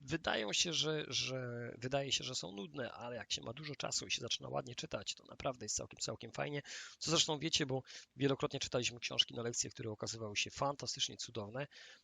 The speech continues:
mm, chociaż początkowo niekoniecznie. Przypomnę klasie piątej,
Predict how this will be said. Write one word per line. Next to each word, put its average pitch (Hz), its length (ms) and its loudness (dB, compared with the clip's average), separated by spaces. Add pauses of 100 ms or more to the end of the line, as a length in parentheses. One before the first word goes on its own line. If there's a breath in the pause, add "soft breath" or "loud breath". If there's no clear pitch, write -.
(100)
mm, 127 420 -6
chociaż - 300 2
początkowo 135 500 0
niekoniecznie. 135 640 2 (220 loud breath)
Przypomnę 156 440 4
klasie 131 260 4
piątej, 139 460 0